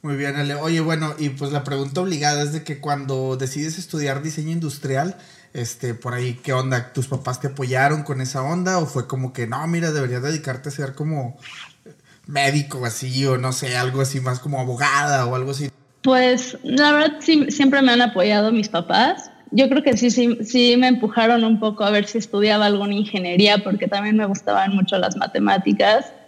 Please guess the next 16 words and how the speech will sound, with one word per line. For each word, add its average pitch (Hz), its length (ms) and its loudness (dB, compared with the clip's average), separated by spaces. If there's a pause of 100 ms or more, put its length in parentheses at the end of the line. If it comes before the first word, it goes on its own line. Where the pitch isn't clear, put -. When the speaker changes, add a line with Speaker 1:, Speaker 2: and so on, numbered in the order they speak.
(100)
Speaker 2:
Pero 226 420 4
co-, 226 220 2
creo 240 200 2
que 262 120 2
diseño 226 420 0
industrial 214 640 2
se 214 120 0
les 202 200 0
hizo 208 260 -2
como 190 440 -2
algo 196 340 4
intermedio 196 800 4
entre 185 360 0
algo 180 260 2
artístico 208 880 2
y 190 500 -2